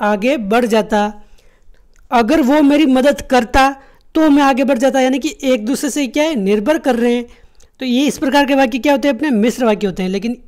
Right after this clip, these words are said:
ये एक दूसरे के ऊपर निर्भर नहीं कर रहे हैं। यहाँ पर क्या है, योजक शब्द हैं, तो ये भी अपने क्या है, संयुक्त वाक्य हैं। ऑप्शन सी इसका करेक्ट आंसर है। अगला प्रश्न है, "भरत कल यहाँ आएगा या लक्ष्मण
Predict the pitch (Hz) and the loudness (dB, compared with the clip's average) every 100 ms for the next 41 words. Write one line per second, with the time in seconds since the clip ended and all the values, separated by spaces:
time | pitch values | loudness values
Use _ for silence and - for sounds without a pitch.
0 | 226 254 254 214 202 277 254 247 277 220 | -4 -2 -2 -4 -8 -8 -6 -4 -2 -2
1 | 208 240 247 226 226 233 233 - - _ | -2 -2 -2 -2 -2 -4 -8 -20 -20 _
2 | 208 214 233 269 262 185 190 208 214 170 | -4 -2 -2 -4 -4 -4 -4 -4 -4 -6
3 | 175 180 180 - - - 196 208 233 233 | -6 -8 -10 -20 -20 -14 -4 -2 -2 -2
4 | 247 269 285 262 208 208 214 180 165 170 | -2 -2 -2 -2 -2 -4 -2 -4 -4 -4
5 | 165 165 - 269 294 _ - - - - | -6 -6 -8 -8 -10 _ -20 -20 -20 -6
6 | 202 175 170 175 - 165 160 156 143 151 | -4 -2 -4 -6 -4 -6 -6 -6 -6 -8
7 | 143 143 147 _ _ - - - - - | -8 -10 -16 _ _ -20 -20 -20 -20 -20
8 | - 196 190 220 247 254 262 262 _ _ | -10 -4 0 2 0 -2 -4 -6 _ _
9 | _ 175 131 190 190 226 294 - 247 - | _ -12 -8 0 2 4 2 -2 -8 0
10 | 247 285 294 247 247 180 285 - - - | 2 2 2 2 2 2 0 -2 -6 0
11 | 202 214 247 269 233 247 247 254 - - | 2 4 2 2 2 0 -2 -10 -20 -20
12 | _ _ 185 185 247 285 208 196 202 - | _ _ -6 0 4 4 2 2 0 -4
13 | - 247 294 | 0 2 2